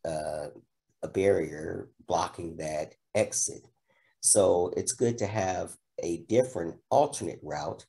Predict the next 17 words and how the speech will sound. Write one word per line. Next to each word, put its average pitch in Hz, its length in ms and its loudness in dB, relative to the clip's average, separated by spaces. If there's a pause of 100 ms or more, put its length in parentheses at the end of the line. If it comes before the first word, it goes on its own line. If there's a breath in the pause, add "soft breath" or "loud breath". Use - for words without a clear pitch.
(400 loud breath)
and 85 180 0
to 98 120 -4
have 82 240 -4
practiced 123 680 2
that 78 260 -4
plan, 80 500 -6 (640 soft breath)
uh, 82 200 2
numerous 95 580 0
times. 82 840 0
And 87 220 0
I 87 60 -6
think 127 260 -4
the 120 80 0
recommendation 95 1080 -4 (320 loud breath)
that 87 100 -2
I've 90 240 0
seen 82 480 -2